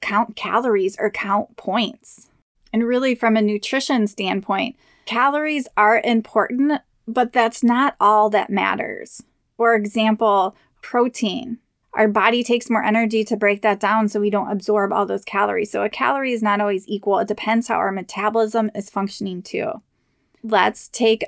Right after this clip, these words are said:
another plan that I've talked to quite a few people and they have tried and it hasn't worked, is Optivia. So that is where you're eating their granola bar snacks, their food most of the day, every two to three hours. I think you get one meal a day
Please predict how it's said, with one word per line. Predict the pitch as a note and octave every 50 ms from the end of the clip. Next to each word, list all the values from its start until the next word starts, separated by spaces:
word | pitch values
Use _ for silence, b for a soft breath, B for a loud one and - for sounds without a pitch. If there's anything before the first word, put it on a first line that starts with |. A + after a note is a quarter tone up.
| - -
another | - A#3+ A#3+ A#3+ B3 C4 C#4+ B3+ G#3+ G3+ - - -
plan | - - B3 A3 G3 G3 G3
that | G3 - F#3
I've | F#3 F#3+ G3 - - -
talked | - - G#3 A3+ A3+
to | - B3+
quite | A#3 - - G#3+ A3+ A#3+
a | A#3+ A3+
few | - - A#3 A3
people | - - A#3 A3 - A3 G3+
and | F#3+ F3+ E3+ - - G3 G3 G3
they | G3 G3 G3 F#3+ G3 F#3+ - A3 -
have | - - F#3+ G3 G3 F3+ G3 F#3+ - -
tried | - - - A3 F#3+ F#3 G3 G3
and | G#3 G#3 G#3
it | G#3 -
hasn't | G3+ F#3+ A#3 G3 G3+ G#3 - -
worked, | A3+ A#3+ - - - _ _ - - - -
is | F#3+ F#3+ F#3+ G3
Optivia. | - F3 F3+ - - - D4 C#4 A#3 G3+ - - - - _ _ _ _ _ _ -
So | - A3 G#3+ G3
that | G3+ F#3+ F3 - -
is | G#3+ G#3 G#3 - - -
where | G#3 G#3 G#3 G3+ G3 G3 F#3+ G3 F#3+ - - - _ _ -
you're | A3 G#3 G#3 G#3 G3 - -
eating | - A3 G#3+ G#3 G#3 G#3 G3+ G3+ G3+ G3+ - - - G3+ -
their | G#3 G3+ G3+ G3+ G3+ G3+ G3+ G3+ F#3+ G#3 _ _ _ _
granola | - - G#3 G3+ G#3 G#3 G#3 G#3+ A3 G#3+ G#3
bar | G#3 G3+ G3+ G#3
snacks, | - - - G#3 G3+ G3 G3 G3 G#3 -
their | - - G#3+ A3+ G#3+
food | - - A3+ A#3 A#3 A3
most | G#3 G3+ G3+ G#3+ G#3 -
of | - G#3+
the | G#3+
day, | G3+ G#3 G#3 G3+ G#3 G#3 G3+
every | F#3+ F#3 G3+ G3+ G3+
two | - A3 G3+
to | G#3+ G3+
three | - G#3+ G#3 G3+
hours. | G3 F#3+ F#3+ G3 G3 G3+ G#3 G3+ G#3
I | - - G3+ G3+
think | - G3+ G3+ -
you | G3+
get | G3+ G3 - -
one | G#3+ G#3+ A3+ A3+ A3+ A3+
meal | A3 A3 A3+ G#3+
a | G#3 G3+
day | F#3+ - G3 F#3+ G3 G3 G3+ G#3 A3 G#3+